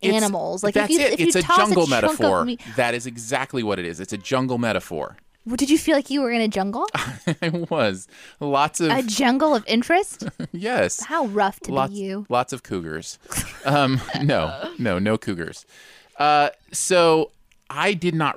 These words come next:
Speaker 1: real-, I didn't know the quote unquote rules. I didn't know how it worked. I just knew I was getting attention from beautiful girls, and so we would, you know, do stuff together. We would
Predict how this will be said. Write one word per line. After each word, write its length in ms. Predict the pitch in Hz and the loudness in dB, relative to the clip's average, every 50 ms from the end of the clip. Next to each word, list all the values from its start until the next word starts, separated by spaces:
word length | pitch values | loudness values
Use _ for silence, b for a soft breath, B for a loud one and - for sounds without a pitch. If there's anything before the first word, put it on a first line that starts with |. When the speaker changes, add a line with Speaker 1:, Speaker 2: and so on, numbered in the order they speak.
| 131 | -6
Speaker 1:
real-, 280 | 131 147 185 226 240 - | -8 -6 -4 -2 -2 -2
I 120 | - 170 220 | -2 -2 0
didn't 260 | 269 262 214 190 - | 0 -2 -4 -4 -2
know 460 | 170 165 165 165 175 170 175 170 165 | 0 2 4 4 4 4 4 4 2
the 140 | 139 - 139 | 2 -2 -6
quote 200 | - - 147 139 | -4 -2 0 0
unquote 240 | 135 127 - 135 131 | 0 0 -2 -4 -4
rules. 600 | 101 107 101 101 110 135 131 92 76 - - - - - | -4 -6 -6 -2 0 2 2 0 0 -4 -6 -10 -6 -4
I 100 | 120 131 | -2 0
didn't 260 | 143 156 160 156 107 | 0 0 0 -2 -2
know 540 | 120 127 127 127 131 135 135 135 131 123 - - _ _ _ _ _ _ - | -2 0 2 2 2 2 2 0 -2 -4 -6 -12 _ _ _ _ _ _ -16
how 260 | 113 - - 131 127 | -8 -2 0 2 2
it 120 | 117 - - | 2 0 -4
worked. 480 | 101 92 90 104 135 131 - - - - - | -10 -6 -2 0 2 2 0 -2 -8 -14 -8
I 140 | - 107 113 | -6 -4 -2
just 240 | 120 151 156 - - | -2 -2 -2 0 0
knew 140 | 120 117 113 | 2 2 2
I 80 | 107 | 2
was 100 | 107 104 | 0 0
getting 240 | - - 120 113 107 | -2 -4 -4 -2 -4
attention 540 | 101 - - 147 175 - 143 123 127 143 156 | -4 -4 -4 -4 -2 -2 -2 -2 -2 -2 -6
from 640 | - - - 120 107 101 101 101 101 98 98 98 - _ | -8 -4 -2 0 0 2 2 0 -2 -2 -4 -6 -8 _
beautiful 340 | - 101 107 104 95 - 101 | -10 -8 -8 -8 -8 -8 -10
girls, 640 | 85 - 120 135 170 151 117 117 131 151 139 - - - - | -6 -2 0 2 4 4 4 4 2 0 -2 -8 -10 -8 -4
and 480 | 107 107 107 104 101 98 98 101 95 - b b b b b b b | -4 -2 -2 0 -2 -2 -2 -2 -4 -6 b b b b b b b
so 260 | - - 90 87 90 | -8 -6 -4 -4 -4
we 220 | 92 92 101 104 | -4 -6 -8 -6
would, 480 | 104 110 117 120 127 131 127 117 - - _ | -4 -2 -2 0 0 -2 -4 -8 -16 -14 _
you 120 | - 135 | -6 -4
know, 140 | 127 127 135 | -2 -2 -2
do 200 | 131 120 175 247 | -4 -4 -4 -4
stuff 320 | - - - - 82 78 - | -4 -2 -2 -2 -4 -4 -6
together. 520 | - 101 90 87 82 71 62 62 58 76 82 | -10 -10 -6 -6 -4 -4 -4 -6 -8 -10 -10
We 140 | 87 98 107 | -10 -8 -6
would 360 | 107 123 139 135 127 120 - | -6 -6 -6 -6 -8 -14 -20